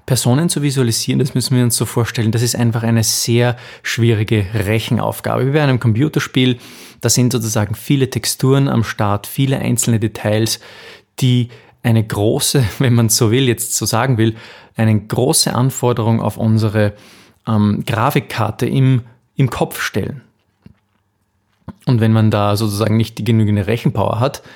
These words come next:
was die meisten Menschen eben nicht haben, dann führt es zur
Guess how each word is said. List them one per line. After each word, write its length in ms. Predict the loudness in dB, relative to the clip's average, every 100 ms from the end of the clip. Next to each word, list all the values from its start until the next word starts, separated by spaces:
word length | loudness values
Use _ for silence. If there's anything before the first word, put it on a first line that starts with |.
| -12
was 120 | -6 0
die 80 |
meisten 320 | 2 2 2 2
Menschen 260 | 0 -2
eben 140 | -2 0
nicht 320 | 0 -4 -6
haben, 320 | -2 -2 -4 -8 -20 -20 -20 _ _ -2
dann 400 | 0 2 0 -4 _ _ _ _
führt 300 | -4 -2 0
es 160 | -2 -6
zur 260 | -4 -4